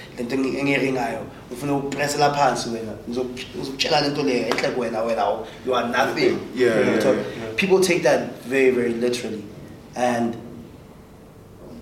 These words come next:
Speaker 1: I just want to be a little different. I'm told,
Speaker 2: Yeah.
Speaker 1: I, I,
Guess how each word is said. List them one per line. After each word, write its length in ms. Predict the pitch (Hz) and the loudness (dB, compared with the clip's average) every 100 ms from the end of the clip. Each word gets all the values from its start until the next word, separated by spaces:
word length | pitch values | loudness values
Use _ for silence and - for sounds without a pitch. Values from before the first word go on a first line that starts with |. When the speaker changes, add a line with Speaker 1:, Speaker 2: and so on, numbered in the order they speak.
| - | -2
Speaker 1:
I 100 | 123 | -2
just 200 | 135 - | 0 0
want 140 | 139 | 0
to 80 | 131 | -2
be 300 | 117 113 104 - - - - | -4 -6 -6 -10 -16 -18 -14
a 60 | 113 | -2
little 200 | 127 123 | 2 2
different. 400 | 120 120 - - - - - - - - | 2 -2 -6 -10 -16 -20 -20 -20 -20 -14
I'm 120 | 107 | -10
told, 400 | 107 123 117 - 107 | -4 -2 -2 -6 -6
Speaker 2:
Yeah. 200 | 101 95 | -6 -4
Speaker 1:
I, 440 | - - 196 - - - | -6 -4 -4 -6 -14 -18
I, 40 | - | -12